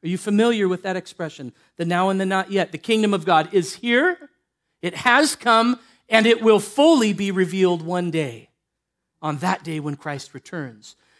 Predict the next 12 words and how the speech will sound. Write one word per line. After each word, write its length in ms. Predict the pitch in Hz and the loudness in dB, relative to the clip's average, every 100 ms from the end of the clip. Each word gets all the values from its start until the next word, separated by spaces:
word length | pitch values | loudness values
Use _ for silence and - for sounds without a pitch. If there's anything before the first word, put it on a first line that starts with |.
| _ | _
That 200 | 170 208 | -2 -2
is 180 | 240 208 | -2 -4
the 80 | 233 | -2
now 520 | 190 165 170 196 214 _ _ - | 0 0 -2 -4 -6 _ _ -8
and 120 | 202 | -4
the 60 | 196 | -4
not 280 | 151 151 | -4 -8
yet. 400 | 208 220 127 _ _ _ _ _ _ _ _ _ _ _ _ _ _ _ - | -10 -10 -12 _ _ _ _ _ _ _ _ _ _ _ _ _ _ _ -8
And 140 | 190 196 | -6 0
so 240 | 226 202 | 2 2
it's 180 | 202 - | 0 -2
logical 920 | 196 208 277 254 269 - 202 170 - | -2 2 2 0 -4 0 2 0 -4